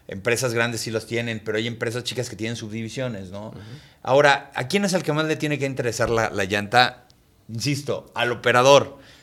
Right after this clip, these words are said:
Speaker 1: Es que él no la compra, pero él la usa. Y siempre lo he dicho, si alguna marca quiere ser saboteada fácilmente, díganle a los operadores, ellos se encargan.
Speaker 2: <laughs>
Speaker 1: Entonces,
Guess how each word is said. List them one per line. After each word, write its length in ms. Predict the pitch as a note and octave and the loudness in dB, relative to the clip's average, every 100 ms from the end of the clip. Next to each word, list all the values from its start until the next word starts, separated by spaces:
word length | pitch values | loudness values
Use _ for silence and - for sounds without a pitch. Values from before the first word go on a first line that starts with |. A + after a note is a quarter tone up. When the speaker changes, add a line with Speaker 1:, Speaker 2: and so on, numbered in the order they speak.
| _ - | _ -10
Speaker 1:
Es 160 | B2 | -8
que 420 | - F3+ D#3 - - _ | -2 0 0 -4 -20 _
él 120 | B2+ D#3+ | -4 2
no 80 | |
la 160 | G#3 G#3 | 4 4
compra, 640 | D#3 F3 E3 B2+ F#2+ - - | 2 0 0 -2 -2 -10 -18
pero 160 | - A#2+ | -10 -4
él 120 | D#3+ | 0
la 100 | A3 | 2
usa. 560 | E3+ F3 F#3+ C#3 A#2+ - - _ _ | 2 -2 -4 -4 -6 -10 -20 _ _
Y 300 | A#2+ B2 B2 | -10 -8 -4
siempre 340 | B2+ D#3+ D#3+ | -2 -2 0
lo 80 | F3 | 0
he 60 | E3 | 0
dicho, 480 | E3 - C#3+ A2 - | -2 -2 0 0 -2
si 180 | - | -2
alguna 380 | A#2 B2 C3 E3+ | -2 0 -2 -2
marca 680 | E3+ D#3+ D#3+ D#3+ E3 C#3+ - - _ - | 2 2 2 2 2 2 -8 -20 _ -6
quiere 180 | C3+ D3 | 0 0
ser 200 | D#3 D3 | 2 0
saboteada 600 | D3 C3 G#2+ A#2+ C3 C3 | 0 0 0 0 0 0
fácilmente, 640 | C3+ C3 B2 A#2 A2 C#3 | -4 -4 -8 -8 -8 -8
díganle 240 | C3+ D#3 | -6 -2
a 60 | D#3+ | -2
los 180 | A2+ - | -2 -6
operadores, 480 | F#2 F#2 F#2+ C3 B2+ | -10 -6 -2 -2 -4
ellos 160 | C#3 | -6
se 80 | C3+ | -6
encargan. 540 | C3 A#2+ B2 B2 F#2+ - | -4 -2 -2 -4 -6 -14
Speaker 2:
<laughs> 420 | - - - - | -20 -20 -20 -12
Speaker 1:
Entonces, 560 | A2 A2 C#3+ F3 F3+ | -8 -4 0 0 -2